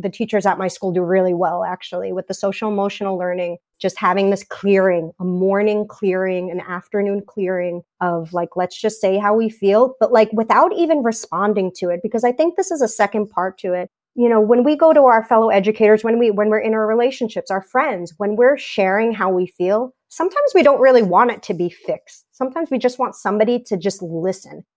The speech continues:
And that is so hard to do, because I've been trying to ju-, okay, I'm just gonna listen. I'm not gonna offer my judgments yet. I'm just gonna be a safe container.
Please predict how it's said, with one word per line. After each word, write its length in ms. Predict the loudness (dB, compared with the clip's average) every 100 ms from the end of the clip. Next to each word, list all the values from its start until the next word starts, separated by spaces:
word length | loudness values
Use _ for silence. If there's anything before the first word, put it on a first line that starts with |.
| _ 0
And 240 | 2 4
that 220 | 4 2 2
is 160 | -2 -2
so 600 | -6 2 6 8 6 6
hard 320 | 4 4 2
to 80 | 0
do, 460 | 0 4 6 6 4 -6 -6 0
because 240 | 4 4 4
I've 300 | 4 4 6
been 160 | 6 6
trying 640 | 4 0 2 0 0 -2 -4 -8 -2
to 80 | 0
ju-, 220 | 4 4 4
okay, 200 | -2 -6
I'm 160 | -6
just 300 | -4 -6 -4
gonna 220 | -6 -4
listen. 340 | -6 -8 -8 -10
I'm 200 | -8 -10
not 180 | -10 -10
gonna 180 | -10 -4
offer 280 | -6 -4 -8
my 140 | -8
judgments 560 | -6 -8 -8 -12 -12 -10
yet. 140 | -10
I'm 140 | -10 -8
just 260 | -8 -8
gonna 200 | -6 -6
be 220 | -6 -10 -8
a 100 | -8 -10
safe 360 | -12 -8 -10 _ _
container. 720 | -18 -16 -14 -14 -12 -14